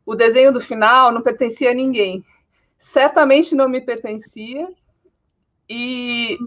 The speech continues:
era problemático a quem pertencia, a quem dos dois participantes pertencia. Em geral, ninguém queria o desenho, ou os dois queriam e ficava meio sem graça. É uma questão interessante que abria ali, o fato de você fazer com o outro,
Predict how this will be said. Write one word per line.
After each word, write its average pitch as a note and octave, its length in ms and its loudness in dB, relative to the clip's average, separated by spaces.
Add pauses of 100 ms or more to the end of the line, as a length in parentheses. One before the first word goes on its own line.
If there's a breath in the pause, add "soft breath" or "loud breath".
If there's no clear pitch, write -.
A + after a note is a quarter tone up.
era A#3+ 220 4
problemático C#4 840 2
a B3 120 4
quem C#4+ 260 0
pertencia, C4+ 760 -2
a G#3 40 -6
quem C#4 300 -2
dos C4 180 -6
dois A3+ 340 -8
participantes A#3 540 -6
pertencia. G#3+ 800 -8
Em G#3+ 100 -6
geral, A3+ 680 4
ninguém A#3+ 280 -2
queria B3 460 0
o - 20 -2
desenho, A3 640 0
ou A#3+ 200 4
os B3+ 100 0
dois B3+ 220 2
queriam A#3+ 480 -6
e A3+ 40 -10
ficava A3+ 240 0
meio A3 160 -4
sem G#3+ 200 -8
graça. A#3+ 600 2 (680 loud breath)
É D#3+ 100 -6
uma A#3 240 -2
questão C4+ 420 2
interessante C4+ 680 2
que C4+ 80 2
abria G#3+ 440 2
ali, G#3 380 -4 (260 soft breath)
o G#3+ 120 -6
fato A3+ 260 2
de A3 80 -12
você A#3 240 -6
fazer A#3 380 0
com C4 260 4
o A#3+ 60 0
outro, A#3+ 680 2